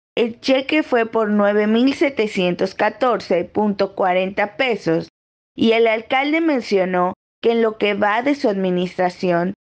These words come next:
se han atendido un total de doscientos cincuenta y seis siniestros, de los cuales ciento setenta y cuatro fueron por robo y ochenta y dos por incendios, de los cuales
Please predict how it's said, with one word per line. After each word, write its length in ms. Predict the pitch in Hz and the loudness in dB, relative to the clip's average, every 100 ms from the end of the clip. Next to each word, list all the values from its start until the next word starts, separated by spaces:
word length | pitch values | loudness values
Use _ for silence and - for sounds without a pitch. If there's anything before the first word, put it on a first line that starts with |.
| _ | _
se 100 | - | -2
han 200 | 233 240 | 0 0
atendido 600 | 294 311 262 220 196 190 202 | -2 0 0 0 2 2 2
un 140 | 240 | 2
total 520 | 247 233 - 185 190 | 0 -2 -2 0 0
de 160 | 214 233 | 0 0
doscientos 480 | 214 - 196 190 202 | 0 0 -2 -2 -2
cincuenta 480 | 214 196 180 170 | -2 0 0 0
y 160 | 175 180 | -2 0
seis 240 | 220 190 196 | 0 -2 -2
siniestros, 760 | 226 208 190 170 - 170 165 - _ | 0 2 2 0 -2 -2 -2 -4 _
de 180 | 185 196 | 0 2
los 220 | 175 165 | 0 -2
cuales 480 | - - 214 156 180 - _ | -2 0 0 -2 -6 -12 _
ciento 460 | - 262 269 294 | -2 0 2 2
setenta 500 | 330 220 214 190 180 | 0 0 0 -2 0
y 100 | 185 | -2
cuatro 600 | 185 - 262 208 190 180 - _ _ _ | -2 -2 -2 -2 -2 -4 -6 _ _ _
fueron 400 | 196 196 208 208 | -2 0 0 -2
por 220 | 214 214 | -2 0
robo 460 | 202 165 170 170 - | 0 0 0 -4 -4
y 160 | 196 196 | 0 2
ochenta 520 | 180 180 180 202 233 | 2 0 -2 -2 -2
y 60 | 254 | 0
dos 360 | 247 214 226 - _ | 2 0 -2 -8 _
por 220 | - 233 | -2 0
incendios, 680 | 226 233 - 190 165 170 165 - - | 2 0 0 0 2 2 0 -6 -2
de 180 | 202 | 0
los 240 | 196 196 202 | 2 0 -2
cuales 520 | - 277 226 175 - | -2 0 0 -2 -4